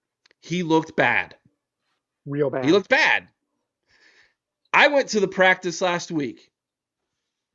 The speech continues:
Speaker 1: He looked bad. Still looked bad.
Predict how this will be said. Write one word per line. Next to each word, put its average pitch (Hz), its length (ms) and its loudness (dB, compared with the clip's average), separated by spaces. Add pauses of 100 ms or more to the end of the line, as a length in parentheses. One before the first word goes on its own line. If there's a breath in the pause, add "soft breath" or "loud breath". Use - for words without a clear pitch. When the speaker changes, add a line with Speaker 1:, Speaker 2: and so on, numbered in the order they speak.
(380)
Speaker 1:
He 190 160 2
looked 254 280 0
bad. 226 460 4 (1160)
Still 381 340 2
looked 240 240 2
bad. 104 340 -6